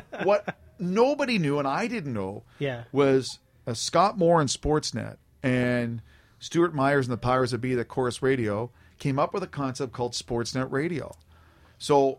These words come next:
Speaker 1: Ah.
Speaker 2: we would do this. We had a, a not, a studio not too dissimilar to this.
Speaker 1: Yeah.
Speaker 2: With an I S D N, and we would do the sports from the Sportsnet Radio studios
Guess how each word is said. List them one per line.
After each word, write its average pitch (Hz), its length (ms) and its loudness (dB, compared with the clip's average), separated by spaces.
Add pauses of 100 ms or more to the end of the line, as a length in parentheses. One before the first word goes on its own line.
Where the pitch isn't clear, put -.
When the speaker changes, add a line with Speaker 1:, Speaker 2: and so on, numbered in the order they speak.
(120)
Speaker 1:
Ah. 143 400 -8 (140)
Speaker 2:
we 160 260 -4
would 196 200 -8
do 185 180 0
this. 170 340 2
We 156 200 0
had 156 180 -2
a, 135 100 -2 (320)
a 185 40 -4
not, 170 420 0
a 160 80 -2
studio 220 360 -2
not 170 280 0
too 202 120 -6
dissimilar 160 520 -2
to 196 120 0
this. 127 480 -4
Speaker 1:
Yeah. 135 220 -4 (280)
Speaker 2:
With 151 160 0
an 151 180 0
I 156 200 -2
S 202 140 -4
D 190 200 -6
N, 139 340 -6 (260)
and 143 160 -2
we 175 160 0
would 226 160 -6
do 196 140 -2
the 160 80 -6
sports 123 760 -4 (160)
from 139 180 -6
the 123 60 -4
Sportsnet 156 720 -4
Radio 135 320 -2
studios 127 600 -8